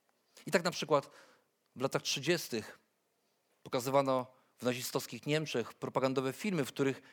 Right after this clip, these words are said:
Żydów porównywano do szczurów. I zanim zaczęto, za-, zaczęto zabijać Żydów, zaczęto mówić o nich jako o szczurach, które, z którymi wiadomo, co trzeba zrobić, trzeba się ich pozbyć. Zanim doszło do ludobójstwa w Rwandzie,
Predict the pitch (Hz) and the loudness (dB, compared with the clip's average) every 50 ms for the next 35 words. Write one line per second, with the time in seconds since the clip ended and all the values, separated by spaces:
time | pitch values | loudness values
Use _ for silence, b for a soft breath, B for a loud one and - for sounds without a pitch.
0 | b b b b b b b - 107 113 175 180 139 127 110 - - 127 120 117 | b b b b b b b -4 2 4 4 4 4 0 -2 -2 -4 -4 -2 -2
1 | 123 127 120 131 131 131 131 123 110 120 123 120 - - - - 196 175 123 98 | -2 2 4 4 4 4 2 -2 -2 -2 -2 -2 -4 -4 -2 -2 0 0 -2 -2
2 | 85 - - - - - _ _ _ b b b b b b b b - - 113 | -6 -10 -14 -16 -18 -20 _ _ _ b b b b b b b b -6 4 6
3 | 165 160 165 160 147 156 - 170 165 156 - 175 151 123 151 151 - - - 123 | 6 6 6 2 -2 -2 -2 -4 -4 -2 -2 -2 -2 0 -2 -2 -2 -6 -4 -4
4 | 147 - - 170 165 - 151 127 147 135 143 196 202 175 135 107 - 113 123 110 | 0 2 2 2 2 2 2 4 2 2 4 2 2 2 2 0 -2 -4 -2 0
5 | 104 131 160 165 - B B B B B B B - 131 135 156 147 - 151 151 | 0 0 0 -2 -4 B B B B B B B -4 -2 0 2 2 2 4 4
6 | 175 214 202 190 147 - - 143 131 120 123 143 135 151 139 - 170 156 156 147 | 4 4 4 2 0 0 0 2 2 2 0 2 2 2 2 2 0 -2 -2 -2
7 | - - - 220 202 170 135 - - - 143 139 135 135 135 B B B B B | -4 0 2 4 6 6 4 4 0 -2 0 4 4 4 2 B B B B B
8 | - - 160 151 156 151 165 151 190 214 196 156 135 - 131 - - - 127 127 | -6 -4 -2 0 2 2 6 6 6 6 6 4 2 0 -2 -2 -2 2 2 2
9 | 127 120 147 185 196 147 107 - - - 120 123 117 - - 123 127 120 - - | 2 4 4 4 4 4 0 -4 -6 -2 -2 -2 -2 -2 -2 -4 -4 -4 -2 0
10 | - 170 165 131 113 98 95 87 - - - _ _ _ _ _ _ _ _ _ | 2 2 2 2 -2 -6 -6 -6 -8 -12 -16 _ _ _ _ _ _ _ _ _
11 | _ _ _ _ _ _ _ _ _ _ _ _ _ _ B B B B B B | _ _ _ _ _ _ _ _ _ _ _ _ _ _ B B B B B B
12 | B B B _ _ - 104 143 143 143 143 135 131 151 147 - 160 143 143 143 | B B B _ _ 4 6 6 6 6 2 2 2 2 2 2 2 2 2 2
13 | 139 139 135 131 143 135 151 175 180 - - - 127 120 117 117 120 123 131 131 | 2 0 -2 -2 -2 0 0 0 0 0 2 4 4 4 4 2 2 4 4 4
14 | 127 110 95 95 95 92 95 | 4 2 -2 -4 -6 -6 -6